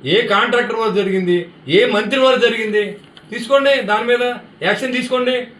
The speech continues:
అది ఏ ప్రభుత్వం అయినా సరే మేము మద్దతు పలుకుతాం. శిక్ష అనుభవించవలసిందే.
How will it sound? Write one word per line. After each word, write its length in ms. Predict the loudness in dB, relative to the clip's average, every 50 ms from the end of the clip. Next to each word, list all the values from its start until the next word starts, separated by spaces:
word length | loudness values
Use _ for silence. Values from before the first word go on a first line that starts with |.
| -20 -20 -20 -20 -20 -20 -20 -14 -6
అది 120 | 0 4 4
ఏ 120 | 4 4
ప్రభుత్వం 380 | 4 2 2 2 2 2 2 2
అయినా 160 | 2 0 0
సరే 220 | 0 0 0 0
మేము 180 | 0 -2 -4 -2
మద్దతు 240 | -4 -4 -4 -6 -8
పలుకుతాం. 380 | -8 -10 -10 -12 -16 -20 -20 -20 -20 -20
శిక్ష 240 | _ _ -4 -2
అనుభవించవలసిందే. 760 | -2 -2 0 -2 -2 0 2 0 0 0 -2 -8 -12 -12 -12